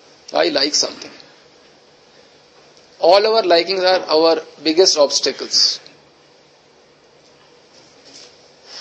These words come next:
See, I is, there are three things.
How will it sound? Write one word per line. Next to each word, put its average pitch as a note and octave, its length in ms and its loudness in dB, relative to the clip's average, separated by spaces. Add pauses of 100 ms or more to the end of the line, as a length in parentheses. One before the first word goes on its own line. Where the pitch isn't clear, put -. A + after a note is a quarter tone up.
(440)
See, - 320 -2
I F3 180 4
is, G#3 380 -2 (800)
there E3+ 140 0
are F#3+ 40 2
three F#3+ 240 -6
things. D3 460 -4